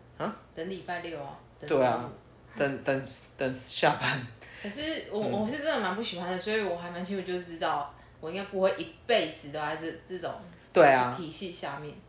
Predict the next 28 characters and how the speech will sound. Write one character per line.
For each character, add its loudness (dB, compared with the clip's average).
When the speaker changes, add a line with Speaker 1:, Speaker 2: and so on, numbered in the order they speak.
Speaker 1:
因 6
为 6
你 4
在 12
体 4
系 2
下， 8
你 0
就 4
是 0
得 0
要 6
听 -4
话 0
啊。 -8
Speaker 2:
对 -6
啊， -2
而 -2
且 -6
就 -12
是 -8
里 -8
面 -6
有 -8
很 -12
多 -10
跟 -8
你 -12